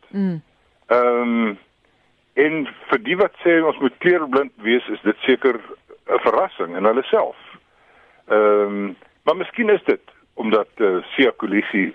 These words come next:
Speaker 2: swart is, maar miskien ook, en ek het ge-, ek onthou toe hy die, sy eerste toespraakie maak op die veld nog, toe s-, praat hy van, hy wil net sê dankie vir die mense in die Sabiens en op die plase en die platteland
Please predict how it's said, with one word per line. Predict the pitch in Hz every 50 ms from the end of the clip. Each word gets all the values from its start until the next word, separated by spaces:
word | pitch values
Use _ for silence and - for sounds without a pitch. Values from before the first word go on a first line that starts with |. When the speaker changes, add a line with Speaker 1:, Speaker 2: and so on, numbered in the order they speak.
| -
Speaker 2:
swart | - - - 101 107 113 - 196
is, | 196 185 - - - _ _ - - - - _ _ _ _ _
maar | - 123 143 156 165 170
miskien | 165 170 151 - - - 214 202 196 165
ook, | 196 180 - _ -
en | 131 123
ek | 120 117 -
het | - -
ge-, | - - - - - - _ - - - - - - -
ek | - - -
onthou | 113 92 104 110 127 135
toe | - 156 143
hy | 123 113 107 104 95 - _ _ _ _ _ _ _ _ _ _ _ _ -
die, | - - -
sy | -
eerste | 107 - 143 147 - - 143 -
toespraakie | - 127 - - - 113 110 - - 113 95
maak | 95 92 90 92 -
op | -
die | - 87 -
veld | - 156 170 175 - -
nog, | 85 78 - - - _ _ _ _ - - - - - _ _ _ _ _ _
toe | - -
s-, | - - - - -
praat | 151 143 151 156 -
hy | 151 147 143 - -
van, | - 139 127 123 117 107
hy | 95 107 110
wil | 104 107 113
net | 113 120 131 123
sê | - - 135 113 95
dankie | 85 98 101 - - 135 113
vir | - -
die | 107 104
mense | 87 85 87 90 98 101 98 - - 113 110
in | 90
die | 92 92
Sabiens | 80 - 98 80 - - 92 107 120 123 127 117 101
en | 95 92
op | 92 82
die | - 95 - -
plase | - 107 113 120 123 123 123 - - 110
en | 95 92
die | 90 82 -
platteland | - 117 120 - - - 110 101 98 -